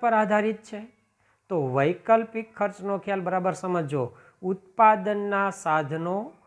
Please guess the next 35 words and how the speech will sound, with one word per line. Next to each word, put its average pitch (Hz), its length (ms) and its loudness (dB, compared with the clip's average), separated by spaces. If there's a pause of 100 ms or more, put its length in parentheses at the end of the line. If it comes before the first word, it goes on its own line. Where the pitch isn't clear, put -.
(320)
એક 247 280 6 (160)
કરતાં 208 560 -2 (360)
વધારે 190 540 4 (640)
વૈકલ્પિક 180 880 0
ઉપયોગ 233 400 2 (100)
ધરાવે 160 400 4
છે. 123 180 -14 (240)
એનો 160 180 -2
અર્થ 220 180 0
શું 269 180 -6
છે? 262 80 2 (520)
ખ્યાલ 160 160 2
આવી 214 160 2
ગયો 269 160 4
હશે 185 160 0
બધાને 160 380 0 (400)
કે 208 60 -6
ઉત્પાદનના 233 580 2
સાધન 226 300 2
એટલે 196 200 -4
જમીન, 202 200 0
મૂડી, 196 240 2
શ્રમ, 180 280 -6
નિયોજક, 147 360 -2 (440)
ઈ 226 180 -4 (380)
ઘણી 240 320 4
બધી 262 240 4
જગ્યાએ 202 320 4
ઉપયોગમાં 180 380 0
લઈ 170 200 0
શકાય. 156 340 -2
માનો 214 160 4
કે 202 140 2
જમીન 208 400 2
છે 202 160 -2